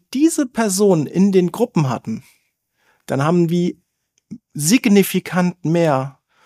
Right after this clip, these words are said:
ähm, Ergebnisse und Konsens bekommen, ob die jetzt ausgeschaltet werden sollte oder nicht.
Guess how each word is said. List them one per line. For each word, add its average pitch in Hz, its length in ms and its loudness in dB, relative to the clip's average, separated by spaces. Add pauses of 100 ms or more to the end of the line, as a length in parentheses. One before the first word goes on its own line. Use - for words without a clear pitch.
(360)
ähm, 143 680 -4
Ergebnisse 143 680 -2
und 135 180 -4
Konsens 143 480 -2
bekommen, 127 560 -8 (460)
ob 151 220 -2
die 151 100 -4
jetzt 147 200 2
ausgeschaltet 131 680 -4
werden 123 200 -2
sollte 120 300 -6
oder 117 140 -4
nicht. 117 380 -6